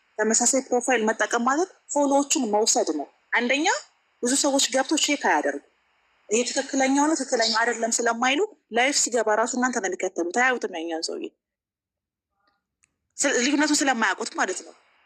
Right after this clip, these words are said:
የምትወዷቸውን ሰዎች በዛ ነው ፍቅራችሁን መግለጽ ያለባችሁ።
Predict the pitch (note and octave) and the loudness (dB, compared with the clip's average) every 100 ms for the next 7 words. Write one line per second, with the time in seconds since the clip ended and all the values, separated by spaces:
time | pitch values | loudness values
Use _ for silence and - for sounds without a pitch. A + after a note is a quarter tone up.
0 | - A#3 C4 D#4 D#4+ D#4 D#4+ D#4 E4 E4 | -4 0 2 2 2 2 2 2 0 2
1 | E4+ G#4 D#4+ C#4 C#4 - - - - G#3 | 2 2 2 0 0 -2 -6 -10 -6 -2
2 | G3+ G#3+ F#3+ F#3 E3+ D#3+ D#3 D3 D3 - | 0 0 0 0 0 0 -2 -2 -4 -4